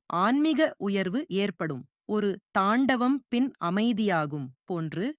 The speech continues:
வாழ்க்கை ஓர் ஆன்மீக பயணமாக மாறும். முடிவாக, ஆறு, எட்டு, பன்னிரண்டு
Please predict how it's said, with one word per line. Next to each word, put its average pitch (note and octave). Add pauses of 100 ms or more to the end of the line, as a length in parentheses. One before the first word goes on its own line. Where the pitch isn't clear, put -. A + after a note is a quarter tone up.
வாழ்க்கை A3+
ஓர் B3
ஆன்மீக C4+
பயணமாக G#3+
மாறும். D3+ (160)
முடிவாக, F#3+
ஆறு, F#3+ (180)
எட்டு, G3
பன்னிரண்டு A3+